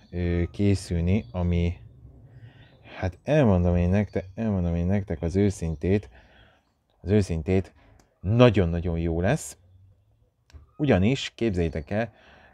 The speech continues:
történelmi, történelmi évet, évet, ö, évet, évhez érkeztünk. Ugyanis képzeljétek el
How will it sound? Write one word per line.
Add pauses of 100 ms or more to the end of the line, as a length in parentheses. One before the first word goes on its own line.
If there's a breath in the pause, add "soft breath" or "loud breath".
(240 loud breath)
történelmi, (760)
történelmi
évet, (260)
évet,
ö, (140)
évet, (720)
évhez
érkeztünk. (560 loud breath)
Ugyanis
képzeljétek
el